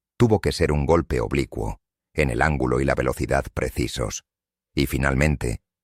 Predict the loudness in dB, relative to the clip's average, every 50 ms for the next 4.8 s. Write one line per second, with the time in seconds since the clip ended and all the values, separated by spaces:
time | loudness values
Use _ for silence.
0 | _ -2 0 0 0 -2 -4 -2 0 0 2 2 2 0 0 -2 -2 -2 -2 -2
1 | -2 -2 -4 -4 -2 -2 -4 -4 -4 -2 0 0 0 0 -2 -4 -2 -2 0 0
2 | 0 0 -2 -2 -4 -2 -2 -4 -4 -2 -2 0 0 0 0 -2 -4 -4 -4 -2
3 | -2 -2 -2 -2 -2 -2 0 0 2 2 2 0 0 0 2 2 2 2 0 0
4 | -2 -4 -4 -2 0 0 0 0 0 2 2 2 0 0 -2 -6